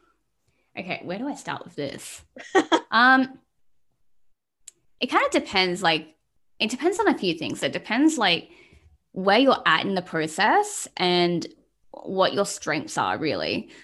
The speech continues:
Speaker 1: So, I mean, if, if someone came to me and said, "How do I market my book?" the first thing I would probably ask them is, like, first of all, "Do you know how to launch a book?" And if
Speaker 2: Mm-hmm.
Speaker 1: their answer was no, I'd be like, "Okay, that's what you need to learn first, because launching is, like, your foundation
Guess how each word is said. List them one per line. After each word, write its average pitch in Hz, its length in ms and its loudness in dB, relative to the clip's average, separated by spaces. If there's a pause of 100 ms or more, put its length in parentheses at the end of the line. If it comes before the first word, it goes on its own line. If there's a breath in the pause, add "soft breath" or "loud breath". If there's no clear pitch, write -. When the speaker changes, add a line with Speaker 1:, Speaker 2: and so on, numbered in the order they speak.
(140 loud breath)
Speaker 1:
So, 185 560 4 (640)
I 220 60 4
mean, 208 400 2 (200)
if, 226 260 -2
if - 120 0
someone 294 280 4
came 240 220 0
to 214 100 -6
me 185 140 0
and 175 140 -2
said, 165 360 0 (200)
"How 180 200 2
do 185 60 4
I 175 100 4
market 165 320 0
my 160 100 0
book?" 156 260 -6
the 185 100 -2
first 180 300 2
thing 233 160 0
I 196 120 4
would 170 120 0
probably 170 260 -2
ask 160 300 0
them 180 300 -2
is, 165 460 0 (200)
like, 170 360 -2
first 165 240 0
of 175 100 -4
all, 143 380 -4 (440)
"Do 175 80 -2
you 175 60 2
know 165 80 0
how 165 100 2
to 135 80 -2
launch 147 320 -4
a - 20 -4
book?" - 420 -6 (540)
And 226 120 0
if 165 140 2
Speaker 2:
Mm-hmm. - 60 -6
Speaker 1:
their 156 100 2
answer 160 220 -2
was 147 160 -6
no, 160 120 0
I'd 120 320 -2
be 175 80 -2
like, 147 180 -2
"Okay, 120 440 -4
that's 165 200 -4
what - 120 -4
you 175 60 -2
need 160 160 0
to 147 80 -4
learn 139 240 -2
first, 139 480 -2
because 160 320 -6
launching 165 600 -2
is, 165 160 -6
like, - 180 -6
your 151 80 -4
foundation 147 880 -4